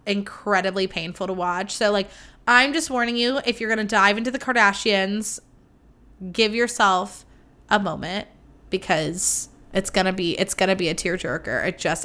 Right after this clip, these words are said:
absolutely is. I also, um, so after the Kardashians, so I took a sick day on Monday 'cause I was feeling like an asshole. So I kicked that off by watching the sad episode of the Kardashians, which no regrets. And then I decided to watch Abbott Elementary 'cause everybody's been talking about it.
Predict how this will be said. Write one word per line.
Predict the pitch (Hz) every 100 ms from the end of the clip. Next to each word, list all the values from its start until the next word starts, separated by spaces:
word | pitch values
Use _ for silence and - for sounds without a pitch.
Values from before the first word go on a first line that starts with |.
| -
absolutely | 180 180 175 180 - 175 180
is. | 160 156 190 - - - - -
I | 262
also, | 247 262 294 285 277
um, | 240 208 196
so | 254 -
after | 262 320
the | 226
Kardashians, | 220 196 175 202 185
so | 233
I |
took | 277
a | 262
sick | - 240
day | 220 190
on | 180
Monday | 180 180
'cause | 180 190
I |
was | 185 180
feeling | 190 175
like | 165
an | -
asshole. | 175 170 165 160 180 -
So | - 196 185 190 - 233
I |
kicked | 240 285 262
that | 233
off | 214
by | 214
watching | 202 196 202 190
the |
sad | 185 208 196
episode | 185 196 185
of |
the | 175
Kardashians, | - 190 185 - 190 185 190
which | 185 -
no | 185
regrets. | 180 170 185 - - - - -
And | 240 269
then | 359
I | 415
decided | 427 330 311
to |
watch | 262 254 220
Abbott | 185 190 226
Elementary | 208 202 180 175 - 285 320
'cause | 262 220
everybody's | 202 214 214 208
been | 202
talking | 196 170 226
about | 254 285
it. | 330 330